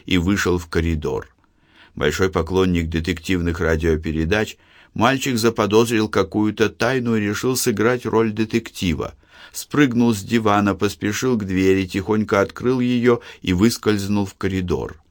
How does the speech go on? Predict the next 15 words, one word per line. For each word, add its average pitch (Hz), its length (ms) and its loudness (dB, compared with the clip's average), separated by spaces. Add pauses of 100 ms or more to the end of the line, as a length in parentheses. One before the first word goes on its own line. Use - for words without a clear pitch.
(320)
Последовал 127 600 0
за 139 220 0
отцом, 104 420 2
но 95 100 2
держался 92 640 2
так 92 220 0
далеко, 92 440 0
что 98 160 -4
дважды 92 420 0
едва 90 260 2
не 92 140 2
потерял 87 480 0
его 90 260 0
из 95 300 0
виду, 65 340 -8